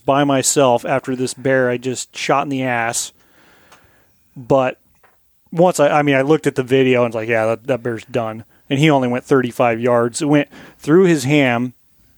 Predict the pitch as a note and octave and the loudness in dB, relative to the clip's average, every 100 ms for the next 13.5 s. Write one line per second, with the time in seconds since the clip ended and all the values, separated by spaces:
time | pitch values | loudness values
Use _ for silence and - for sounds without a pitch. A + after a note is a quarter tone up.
0 | _ _ _ _ _ - D3+ C#3+ C3+ - | _ _ _ _ _ -2 0 2 0 -2
1 | - - - D3+ A#2 C3+ - - D#3+ C#3 | -6 -8 -10 -8 -6 -6 -10 -2 2 2
2 | B2+ D3 C3 C3 B2 A#2+ B2 B2 A#2+ B2+ | 2 0 2 0 0 2 2 2 2 2
3 | B2 A2+ A2+ A#2+ - - A2+ - - A#2+ | 0 -4 -2 -4 -4 -4 -4 -4 -4 -4
4 | A2 A#2 A#2 A2+ A2+ A2+ A2 _ _ - | -2 -4 -4 -6 -6 -8 -12 _ _ -20
5 | _ _ _ - E3 F3 C#3 C#3+ C3 B2+ | _ _ _ 0 4 4 2 -2 -2 -4
6 | B2+ _ _ _ _ _ _ _ _ _ | -6 _ _ _ _ _ _ _ _ _
7 | _ - B2+ A2+ A2 _ _ _ - C3 | _ -10 -8 -8 -10 _ _ _ -8 -8
8 | - - E3 C#3+ C3 - - D#3+ D3 D#3 | -4 0 2 0 -4 -6 -2 0 2 2
9 | D#3 D3 C3+ C3 B2+ C3+ B2 C#3+ C#3 C3 | 4 2 0 -4 -4 -4 -2 0 -2 -4
10 | A#2 - - C3 A2 G#2+ _ _ _ _ | -6 -8 -6 -6 -6 -10 _ _ _ _
11 | - C#3 C#3+ C3+ - C3 C3 C3 - B2+ | -6 0 2 0 -4 -4 -4 -4 -2 -2
12 | A#2+ E3 D#3+ D3+ - D3 C#3+ C#3+ C#3 C3 | 0 0 0 0 2 2 2 0 -4 -4
13 | C3 D3 C#3 C#3 | 0 2 4 2